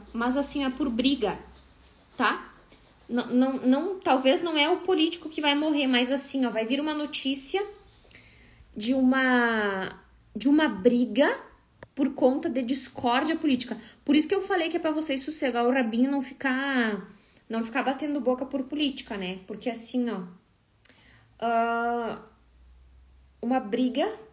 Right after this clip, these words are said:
por causa de política que gera aí um desencarne, tá? Tomem cuidado, não discutam, não falem, apenas orem.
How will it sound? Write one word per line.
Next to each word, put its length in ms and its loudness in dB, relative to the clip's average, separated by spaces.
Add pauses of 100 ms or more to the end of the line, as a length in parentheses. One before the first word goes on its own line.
por 160 -6
causa 260 -2
de 80 -6
política 500 -8
que 140 -8
gera 360 -2
aí 140 -2
um 120 2
desencarne, 640 -2 (180)
tá? 160 -6 (680)
Tomem 320 0
cuidado, 600 -6 (460)
não 180 0
discutam, 800 -2 (1040)
não 180 -4
falem, 640 -2 (300)
apenas 640 -4 (460)
orem. 340 -2